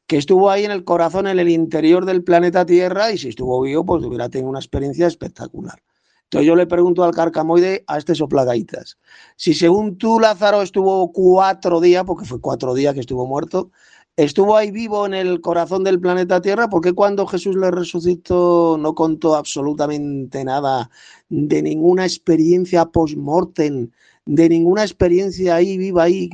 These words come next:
estando vivo ahí en el centro del planeta Tierra? ¿Por qué no contó nada? ¿Por qué no viene registrado en las Sagradas Escrituras? Porque sencillamente no estuvo vivo en ningún lugar, mamarracho.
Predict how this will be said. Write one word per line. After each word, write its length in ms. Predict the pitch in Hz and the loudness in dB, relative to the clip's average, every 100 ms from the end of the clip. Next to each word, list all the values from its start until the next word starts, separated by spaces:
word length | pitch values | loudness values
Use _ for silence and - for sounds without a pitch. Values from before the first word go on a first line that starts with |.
| - | -8
estando 340 | - 160 165 | -2 0 4
vivo 240 | 156 160 151 | 4 4 4
ahí 200 | 160 151 | 0 0
en 100 | 143 | -2
el 220 | 135 120 | -6 -6
centro 320 | 147 143 143 | -6 -6 -6
del 160 | 139 120 | -6 -6
planeta 340 | 135 131 139 | -8 -6 -6
Tierra? 280 | 104 104 - | -6 -8 -10
¿Por 160 | - 123 | -10 -10
qué 80 | |
no 80 | 131 | -10
contó 280 | 135 127 127 | -10 -8 -6
nada? 240 | 139 180 196 _ _ | -4 -4 -6 _ _
¿Por 160 | - 120 | -6 -4
qué 100 | 139 | -4
no 120 | 143 | -4
viene 220 | 143 135 | -4 -6
registrado 600 | 127 131 123 - 127 123 | -8 -8 -10 -10 -8 -6
en 80 | 120 | -6
las 140 | 117 | -8
Sagradas 360 | 120 117 117 117 | -8 -8 -8 -10
Escrituras? 460 | 113 - 156 131 - _ _ - | -12 -10 -8 -8 -10 _ _ -12
Porque 240 | 117 120 | -10 -8
sencillamente 680 | 123 113 143 143 135 139 143 | -8 -8 -4 -4 -4 -6 -6
no 80 | 135 | -8
estuvo 320 | 123 131 127 | -8 -6 -4
vivo 240 | 120 123 139 | -4 -6 -6
en 80 | 120 | -6
ningún 320 | 110 113 113 | -6 -4 -2
lugar, 340 | 107 - - | -4 -6 -12
mamarracho. 720 | - - - - - - - | -14 -14 -16 -16 -16 -18 -20